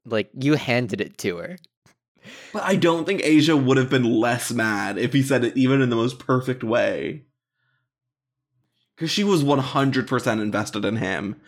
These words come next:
Speaker 2: Whatever, I'm done. I'm done with them.
Speaker 1: I'm pretty d-, like, I'm pretty done with them, too.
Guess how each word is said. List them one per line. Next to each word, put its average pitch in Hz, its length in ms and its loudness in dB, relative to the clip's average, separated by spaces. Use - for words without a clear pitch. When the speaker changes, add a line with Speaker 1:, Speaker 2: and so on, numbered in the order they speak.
Speaker 2:
Whatever, 131 480 -2
I'm 131 140 2
done. 135 340 0
I'm 131 180 0
done 139 280 2
with 135 160 -4
them. 107 480 -6
Speaker 1:
I'm 165 160 -4
pretty 165 260 -2
d-, 143 100 -8
like, 131 280 0
I'm 147 160 -10
pretty 139 200 -6
done 110 220 -2
with 98 160 -6
them, 78 240 -12
too. - 360 -12